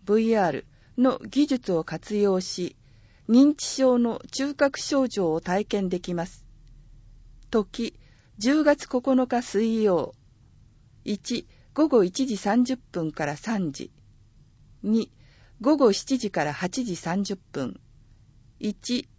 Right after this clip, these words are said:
二、いずれかを選択。場所、鶴瀬駅前メモリードホール、鶴瀬東。対象、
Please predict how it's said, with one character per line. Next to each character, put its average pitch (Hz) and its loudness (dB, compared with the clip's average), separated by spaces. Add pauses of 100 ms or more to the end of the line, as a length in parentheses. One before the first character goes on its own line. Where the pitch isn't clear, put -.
(120)
二、 226 2 (500)
い 226 -2
ず 269 0
れ 294 2
か 269 2
を 165 0
選 170 -4
択。 - -8 (1040)
場 214 4
所、 - 0 (320)
鶴 269 2
瀬 277 2
駅 254 0
前 214 4
メ 202 2
モ 277 8
リ 277 4
ー - 2
ド 254 4
ホ 220 4
ー - 0
ル、 143 -2 (500)
鶴 269 0
瀬 156 -4
東。 160 -4 (920)
対 254 6
象、 220 0